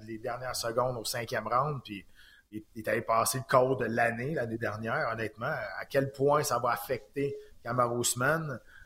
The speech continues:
euh, on va le voir pendant ce combat-là. Et la demi-finale, écoute, j'ai hâte de voir si Fiziev va être capable de suivre le rythme de Justin Gaethje. Fiziev, c'est un, c'est un combattant qui est très solide, qui frappe solide,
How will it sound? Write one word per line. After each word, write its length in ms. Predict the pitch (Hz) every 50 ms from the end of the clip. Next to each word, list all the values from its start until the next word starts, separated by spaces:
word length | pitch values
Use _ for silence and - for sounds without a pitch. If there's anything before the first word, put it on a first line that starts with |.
| - - 101
euh, 60 | 104
on 140 | 107 107 104
va 100 | 110 117
le 60 | 117 107
voir 240 | 113 120 123 120
pendant 180 | - 120 117 117
ce 140 | 113 - 120
combat-là. 500 | - 117 110 107 101 98 104 131 165 160
Et 60 | 139
la 100 | 127 127
demi-finale, 600 | 131 131 135 139 127 - - 127 135 143 143 117
écoute, 200 | 101 - 143 120 - - - - - - _ -
j'ai 100 | 120 139
hâte 140 | 202 -
de 40 | 269 240
voir 160 | 226 247 254 226
si 140 | - - 143
Fiziev 440 | - - 147 131 127 156 180 196 180
va 80 | 151 135
être 80 | -
capable 320 | - 143 - 175 170 160 143
de 60 | 127
suivre 360 | - - - 156 170 160 139
le 80 | 139 123
rythme 420 | 110 117 151 160 - - 131 113 - - _ - - - - - -
de 160 | - 139 143 139
Justin 300 | 139 127 - - 131 131
Gaethje. 320 | 123 123 120 120 113 104 -
Fiziev, 420 | - 139 131 120 151 185 202 202
c'est 120 | - -
un, 80 | 127 117 - - - -
c'est 100 | - - 120
un 60 | 113
combattant 380 | 113 135 135 143 147 143 180 175
qui 120 | 135 120
est 100 | 110 -
très 180 | - - 185 180
solide, 380 | 170 - 175 160 160 170 170 -
qui 100 | - -
frappe 320 | - - - 185 180 180
solide, 520 | - - 175 165 165 170 170 170 151 139